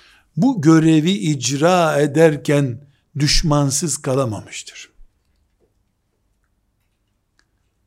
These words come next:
Çünkü sen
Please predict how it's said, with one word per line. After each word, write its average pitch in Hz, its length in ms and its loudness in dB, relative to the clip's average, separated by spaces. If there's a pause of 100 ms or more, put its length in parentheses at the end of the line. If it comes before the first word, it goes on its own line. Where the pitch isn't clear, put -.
(1400)
Çünkü 208 420 0
sen 156 440 2